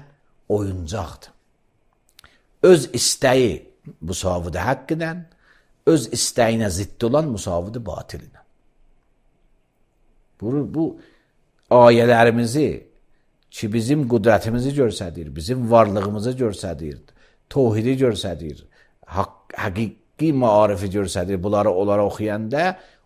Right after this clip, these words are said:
onların üzündə sən münkər görəsən. Münkər yəni bir çiynə, bir pislıq, bir narahatçılıq.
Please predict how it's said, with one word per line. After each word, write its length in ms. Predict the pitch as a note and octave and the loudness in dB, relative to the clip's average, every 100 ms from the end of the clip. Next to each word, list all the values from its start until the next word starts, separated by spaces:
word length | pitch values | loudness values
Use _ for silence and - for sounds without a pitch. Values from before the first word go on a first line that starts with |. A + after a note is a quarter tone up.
| _ | _
onların 380 | B2 B2 C#3 D3+ - | 0 2 2 -2 -4
üzündə 580 | C#3+ C#3 B2 D3 C#3 E3+ | 0 0 2 0 2 0
sən 240 | E3+ D#3+ E3 | 0 -4 -2
münkər 560 | B2+ A#2 G#2 A#2+ G#2 E2 | 0 -2 -2 0 0 0
görəsən. 440 | D#2 C#2+ - D#2+ | -6 -8 -10 -10
Münkər 380 | F#2+ G#2+ F#2+ C3 | -10 -10 -6 -4
yəni 260 | C3 B2 C#3+ C#3 - _ _ _ _ _ | -2 -2 -4 -10 -16 _ _ _ _ _
bir 240 | B2 C3+ - _ _ _ _ _ _ _ _ _ - | -4 -4 -8 _ _ _ _ _ _ _ _ _ -10
çiynə, 720 | - A2+ G#2 G#2 G2+ A#1+ - | -4 -2 -2 -2 -4 -8 -12
bir 380 | C#2+ A#2+ B2+ G2 - _ _ _ _ _ | -6 -2 -2 -4 -10 _ _ _ _ _
pislıq, 720 | - A2+ - G#2 A2+ F2+ - - _ | -6 -4 -4 -2 -2 -2 -6 -16 _
bir 200 | B2+ C3 A2+ | -4 -2 0
narahatçılıq. 960 | F#2+ F#2 E2+ F2+ - G2+ G#2 F2+ - | 0 0 -2 -6 -6 -4 -2 -4 -6